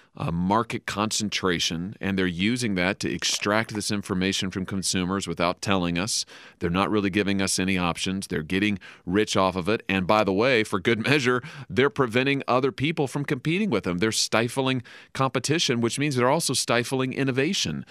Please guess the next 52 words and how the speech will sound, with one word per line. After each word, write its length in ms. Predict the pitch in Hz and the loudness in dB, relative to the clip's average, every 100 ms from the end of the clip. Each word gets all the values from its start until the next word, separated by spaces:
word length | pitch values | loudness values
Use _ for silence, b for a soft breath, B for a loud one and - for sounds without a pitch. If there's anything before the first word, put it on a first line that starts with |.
| B B - | B B -4
So 160 | - | 0
I 80 | 151 | 2
think 200 | 208 185 | 0 -2
we 120 | 160 | -2
need 160 | 143 123 | 0 0
more 420 | 110 113 156 214 | 0 0 2 2
competition. 800 | - 139 110 85 95 80 98 113 | 0 -4 -2 -2 0 0 0 0
I 80 | 117 | 0
think 200 | 147 123 | 0 0
our 80 | |
markets 440 | 107 127 135 113 - | 2 0 -2 -2 -2
need 100 | 139 | -2
to 80 | 107 | -2
be 120 | 92 | -4
freer, 380 | - 170 170 117 | -2 0 2 2
but 140 | 120 | 2
let's 240 | 196 262 | 0 0
not 160 | 302 220 | 0 2
lose 220 | 160 127 | 2 2
sight 260 | - 131 123 | 2 2 2
of 80 | 104 | 2
what 140 | 104 | -2
the 80 | 92 | -2
free 180 | - 110 | -2 0
market's 320 | 104 87 - | 0 0 -6
for 300 | - 107 90 | -2 0 0
at 80 | 80 | 0
the 100 | 87 | -2
end 80 | |
of 60 | 80 | -2
the 60 | 71 | -4
day. 280 | 65 65 - B B B - | -6 -6 -12 B B B -4
The 80 | 117 | -2
free 180 | 233 | 0
market 320 | 233 165 143 107 | 2 2 2 0
is 80 | |
not 160 | 98 110 | 0 0
just 220 | 104 95 | -2 -2
an 100 | 85 | -2
end 240 | 87 101 90 | 0 0 0
in 100 | 78 | -4
itself. 540 | - - 90 76 - | -4 0 2 0 -2
The 80 | 101 | -6
free 240 | - 190 | -2 -2
market 400 | 202 131 127 113 | 0 0 0 0
is 120 | 101 101 | -2 -4
to 100 | - | -4
protect 540 | 95 - - 131 127 | -4 -4 -2 -2 -2
and 180 | - 95 | -6 -4
promote 380 | 95 90 107 - | -2 0 0 0
the 80 | 87 | -2
well-being 840 | 87 107 110 92 104 95 76 82 | 2 2 2 2 2 2 0 -4